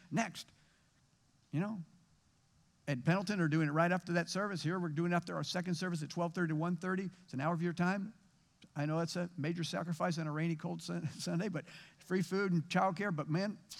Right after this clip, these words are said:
just, you know. The answer is yes. Some of you need Jesus. You need to lay down your life and invite Jesus to be the Lord of your life. The answer needs to be yes. Some of you need to take this step. The answer needs to be yes.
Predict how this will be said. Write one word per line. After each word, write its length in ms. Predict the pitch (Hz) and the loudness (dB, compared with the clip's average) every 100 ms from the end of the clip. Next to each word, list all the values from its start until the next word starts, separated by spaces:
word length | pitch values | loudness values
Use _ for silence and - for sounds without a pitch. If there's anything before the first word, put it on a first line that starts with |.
| - - - - - - - _ _ - | -10 -8 -10 -10 -10 -12 -16 _ _ -8
just, 340 | 131 - - - _ - | -8 -8 -14 -16 _ -6
you 60 | |
know. 140 | 139 127 - - - - _ _ _ - _ _ _ _ _ _ _ _ _ _ | -4 -4 -10 -20 -20 -20 _ _ _ -20 _ _ _ _ _ _ _ _ _ _
The 180 | 202 175 | 6 10
answer 200 | 226 180 | 10 8
is 100 | 220 | 6
yes. 480 | 247 254 180 - - - _ _ | 12 12 12 4 -10 -16 _ _
Some 180 | - 196 | 2 4
of 80 | 190 | 6
you 100 | 214 | 6
need 180 | 208 202 | 6 6
Jesus. 440 | 160 233 180 135 | 4 4 2 -2
You 100 | - | 0
need 140 | 175 180 | 0 0
to 100 | 160 | -2
lay 240 | 160 160 190 | 0 2 4
down 160 | 196 | 4
your 140 | 196 185 | 2 2
life 260 | 190 190 | 2 2
and 100 | 156 156 160 | 0 -4 0
invite 320 | 156 165 165 | 2 4 2
Jesus 260 | 175 165 | -2 -4
to 80 | 151 | -2
be 80 | 160 | 0
the 60 | 165 | 0
Lord 160 | 165 | 0
of 20 | |
your 80 | 165 | 2
life. 180 | 170 156 | 2 2
The 140 | 156 | 0
answer 260 | 180 202 208 | 2 0 2
needs 200 | 185 185 | 0 0
to 80 | 175 | 0
be 80 | 160 | -2
yes. 400 | 131 190 196 - | 0 4 4 4
Some 160 | 220 | 0
of 80 | 185 | 0
you 100 | 190 | 0
need 140 | 185 | 0
to 80 | 175 | 0
take 240 | 165 185 185 | 0 0 0
this 140 | 180 | -4
step. 220 | - 185 | -2 -4
The 160 | 147 147 | -4 -4
answer 300 | 190 214 180 | -4 -4 -2
needs 220 | 170 165 | -2 -2
to 80 | 156 | -2
be 80 | 139 | -2
yes. 580 | 135 156 135 - - | 0 -2 -4 -10 -16